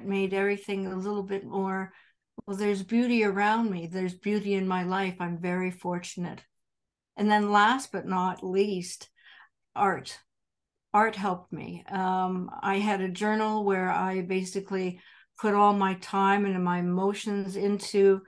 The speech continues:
this journal. Uh, I created in my journal. I wrote in my journal. Um, you know, just, just putting myself out there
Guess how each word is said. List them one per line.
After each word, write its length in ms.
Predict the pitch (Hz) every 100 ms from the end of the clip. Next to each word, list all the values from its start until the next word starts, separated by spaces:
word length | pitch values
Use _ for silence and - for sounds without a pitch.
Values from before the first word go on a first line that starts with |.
| _
this 220 | 190 190 -
journal. 600 | - 208 208 208 214 214 _ _ _ _ _ _ -
Uh, 540 | 185 185 180 180 180 -
I 160 | 180 180
created 580 | - 202 214 214 220
in 140 | 214 208
my 160 | 202
journal. 480 | 190 196 196 196 202
I 120 | 170
wrote 340 | 160 170 196 202
in 160 | 202
my 160 | 196 196
journal. 640 | 185 196 190 190 190 196 - _ _ _ _ _ _ _ _ _ -
Um, 640 | 190 196 190 190 196 208 -
you 200 | - 214
know, 360 | 202 196 185 -
just, 340 | 226 220 - - _ _ _ _ _ -
just 240 | 240 233 _ _ -
putting 320 | - 254 247
myself 520 | 220 220 208 220 214 214
out 320 | 220 226 220
there 360 | 190 180 180